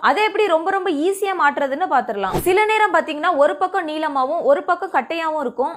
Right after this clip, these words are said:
அந்த நேரத்துல அவசர அவசரமா கெட்டும் போது ஒரு பக்கம் மட்டும் இந்த மாதிரி உள்ள போயிரும். இந்த நேரத்துல இந்த மாதிரி ஃபுல்லா எடுத்துட்டு தான் திரும்ப மாட்ட முடியும். அப்படி மாட்டும் போது ஊக்க வச்சு கஷ்டப்பட்டு மாட்டுவாங்க. ஆனா அவங்க கிட்ட இருக்க ஒரு ஆயுதத்தை வச்சே ரொம்ப, ரொம்ப ஈஸியாவே மாட்டிரலாம்.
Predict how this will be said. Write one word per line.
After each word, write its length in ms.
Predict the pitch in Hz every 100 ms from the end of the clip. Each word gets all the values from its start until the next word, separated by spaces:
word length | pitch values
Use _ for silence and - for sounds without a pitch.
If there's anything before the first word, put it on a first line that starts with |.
| - 262
அந்த 220 | 370 415
நேரத்துல 380 | 381 359 392 330
அவசர 240 | 339 381 392
அவசரமா 320 | 381 381 381 370
கெட்டும் 260 | 269 302 254
போது 160 | 247 339 - 262
ஒரு 120 | 415 403
பக்கம் 220 | 359 320
மட்டும் 200 | 302 359
இந்த 120 | 311 320
மாதிரி 160 | 339 285
உள்ள 100 | 320 311
போயிரும். 300 | 240 233 320 - 277
இந்த 120 | 440 403
நேரத்துல 320 | 381 381 403
இந்த 120 | 359 349
மாதிரி 140 | 415 -
ஃபுல்லா 260 | 349 427 392
எடுத்துட்டு 320 | 339 330 330
தான் 140 | 403 415
திரும்ப 240 | 349 349 294
மாட்ட 180 | 262 277 254
முடியும். 320 | 233 254 339 - 247
அப்படி 220 | - 466 381
மாட்டும் 320 | 320 330 285
போது 160 | 254 370 - 349
ஊக்க 240 | 415 415
வச்சு 160 | 349 392 285
கஷ்டப்பட்டு 460 | 269 381 370 349 320
மாட்டுவாங்க. 400 | 254 254 240 220 240 311 -
ஆனா 140 | 311 427 320
அவங்க 240 | 370 415 392
கிட்ட 120 | 381
இருக்க 160 | 370 392 359
ஒரு 80 | 277 294
ஆயுதத்தை 340 | 285 381 349 277
வச்சே 220 | - 339 339 262
ரொம்ப, 140 | 330 381
ரொம்ப 140 | 370 311
ஈஸியாவே 400 | 330 359 359 349 359
மாட்டிரலாம். 520 | 254 233 247 233 277